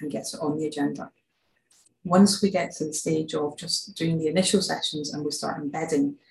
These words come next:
then it is about blending it into the overall life cycle of an employee in a business. And I think that's when you get the real value. You've got triggers on the H R system that will indicate when they've been off and what they've been off for.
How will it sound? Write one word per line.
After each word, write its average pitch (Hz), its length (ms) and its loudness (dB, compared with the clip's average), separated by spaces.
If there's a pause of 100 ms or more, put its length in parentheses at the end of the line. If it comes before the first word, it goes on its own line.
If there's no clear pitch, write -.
(160)
then 156 260 0
it 143 80 2
is 165 240 0
about - 240 -4
blending 151 360 -2
it - 80 -6
into 151 300 -6
the - 120 -4
overall 147 440 -2
life 143 180 -2
cycle 147 680 -6
of 143 240 -2
an 143 80 -2
employee 143 540 4
in 139 100 2
a 143 40 -2
business. 143 600 -2 (460)
And 160 80 2
I 156 40 2
think 175 260 0
that's 185 360 0
when 156 160 0
you 151 80 -2
get - 100 -2
the - 40 -4
real 151 220 0
value. 147 540 -2
You've - 120 -6
got - 160 -4
triggers 160 360 -2
on 147 120 0
the 143 80 0
H - 160 -4
R 147 120 -2
system 139 480 2
that 135 100 -2
will 151 100 0
indicate 147 540 -2
when 151 180 -4
they've 143 160 0
been 147 140 0
off 143 240 -4
and 147 100 -6
what 151 160 -2
they've 151 120 -10
been 147 100 -8
off 143 180 -6
for. 151 480 0